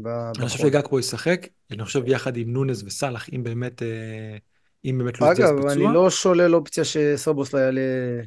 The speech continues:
Speaker 1: בק-, בחוליה התקפית, והוא משחק באמצע עם, אה, אליוט הצבי, או קרטיס ג'ונס, או גר-,
Speaker 2: אבל אתה
Speaker 1: או
Speaker 2: רואה שזה
Speaker 1: גרבנברג.
Speaker 2: אתה רואה שהם לא מגיעים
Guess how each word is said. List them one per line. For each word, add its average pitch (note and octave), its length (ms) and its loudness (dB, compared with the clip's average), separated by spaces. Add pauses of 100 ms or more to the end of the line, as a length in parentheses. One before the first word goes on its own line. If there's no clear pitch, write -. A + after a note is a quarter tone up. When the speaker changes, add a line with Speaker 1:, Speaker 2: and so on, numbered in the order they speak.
(540)
Speaker 1:
בק-, C3+ 260 -6
בחוליה D#3 460 4
התקפית, D3 520 2
והוא B2+ 560 0 (360)
משחק C3 360 -4
באמצע C#3 400 0
עם, C#3 220 0
אה, C3+ 260 0
אליוט C#3+ 280 2
הצבי, C#3+ 460 6
או C3 160 4
קרטיס C#3 380 -2
ג'ונס, D#3+ 460 0 (580)
או C3 80 -6
גר-, C#3+ 340 4
Speaker 2:
אבל C3+ 160 6
אתה B2+ 80 4
Speaker 1:
או B2+ 80 8
Speaker 2:
רואה - 360 6
שזה G3+ 100 10
Speaker 1:
גרבנברג. E3+ 520 6 (880)
Speaker 2:
אתה B2+ 140 -4
רואה F3+ 180 -2
שהם D#3 240 2
לא F#3+ 140 4
מגיעים F#3+ 680 4